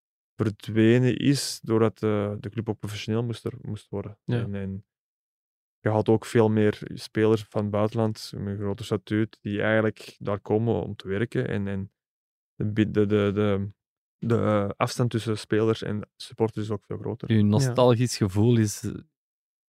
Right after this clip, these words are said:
Speaker 2: Het rouwen is
Speaker 3: wordt
Speaker 2: er wel
Speaker 3: niet meer
Speaker 2: af,
Speaker 3: bij
Speaker 2: ja.
Speaker 3: Antwerpen
Speaker 1: Nee, dat is
Speaker 3: of
Speaker 1: zo, dat is zo,
Speaker 3: Ja.
Speaker 1: dat is zo. En
Speaker 3: Want
Speaker 1: dat is, dat is normaal, denk ik wel, dat dat bij topclubs, eh,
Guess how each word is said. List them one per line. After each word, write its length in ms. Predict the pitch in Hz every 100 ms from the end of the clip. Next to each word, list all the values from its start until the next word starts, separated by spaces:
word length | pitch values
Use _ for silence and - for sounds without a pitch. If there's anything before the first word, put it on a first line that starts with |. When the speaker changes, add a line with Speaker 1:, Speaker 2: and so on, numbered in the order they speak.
| _ -
Speaker 2:
Het 140 | -
rouwen 300 | 135 156 170
is 60 | 117
Speaker 3:
wordt 140 | 127 127
Speaker 2:
er 60 |
wel 100 | 135
Speaker 3:
niet 0 |
meer 240 | 131 110 110
Speaker 2:
af, 40 |
Speaker 3:
bij 80 | 107
Speaker 2:
ja. 100 | 120
Speaker 3:
Antwerpen 440 | - 120 147 175
Speaker 1:
Nee, 100 | 156
dat 100 | 151
is 120 | 156 170
Speaker 3:
of 60 |
Speaker 1:
zo, 60 | 139
dat 80 | 117
is 100 | 127
zo, 100 | 123
Speaker 3:
Ja. 140 | 95 107
Speaker 1:
dat 140 | 113
is 80 | 117
zo. 140 | 123
En 160 | - 135
Speaker 3:
Want 180 | 143 143
Speaker 1:
dat 100 | 139
is, 160 | 127
dat 100 | 143
is 60 | 131
normaal, 360 | 135 123 135 156
denk 140 | 147
ik 80 | 123
wel, 180 | 120 117
dat 160 | 117 110
dat 380 | 113 110 110 - _ _ _ _ _
bij 180 | 120 113
topclubs, 840 | - 127 - 131 120 - - - -
eh, 680 | - - 90 - 50 -